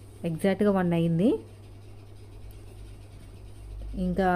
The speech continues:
స్టార్ట్ అయిపోయాం బ్యాక్. ఇప్పుడైతే మబ్బు ఏం లేదు, ఇంకా క్లియర్గా కనిపిస్తుంది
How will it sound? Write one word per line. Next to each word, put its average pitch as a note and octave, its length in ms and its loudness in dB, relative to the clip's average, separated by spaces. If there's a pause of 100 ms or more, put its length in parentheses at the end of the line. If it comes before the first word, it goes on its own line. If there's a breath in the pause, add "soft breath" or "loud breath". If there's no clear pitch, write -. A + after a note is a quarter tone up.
(120)
స్టార్ట్ F3+ 340 4
అయిపోయాం F3 320 4 (100)
బ్యాక్. D#3 280 2 (840)
ఇప్పుడైతే G3 440 4 (120)
మబ్బు E3+ 280 4
ఏం F#3 100 4 (120)
లేదు, E3+ 180 6 (160)
ఇంకా F3+ 200 4 (120)
క్లియర్గా G3 360 6
కనిపిస్తుంది F#3 460 2